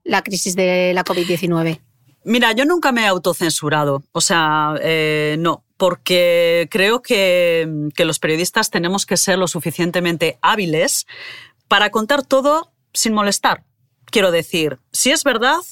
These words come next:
Speaker 2: lo tienes que contar. Claro, eso lo tienes que avalar y comprobar y reconfirmar. Uno de los problemas que hay en China es, primero, que tienes que separar mucho lo que es propaganda de lo que es información y después, eh, pues, eh, contrastar y confirmar.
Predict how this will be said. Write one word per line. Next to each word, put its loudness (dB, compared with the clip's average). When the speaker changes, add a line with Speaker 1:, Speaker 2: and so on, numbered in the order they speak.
Speaker 2:
lo 2
tienes -2
que -8
contar. -4
Claro, -2
eso -4
lo 0
tienes -2
que 0
avalar 0
y -4
comprobar 0
y -2
reconfirmar. -2
Uno -4
de -2
los -2
problemas 0
que -2
hay 2
en -2
China 0
es, 0
primero, -2
que -4
tienes 0
que 0
separar 0
mucho -2
lo 2
que -4
es -4
propaganda -2
de 2
lo -2
que -6
es -4
información -8
y 0
después, -2
eh, -2
pues, -4
eh, -6
contrastar -2
y -4
confirmar. 0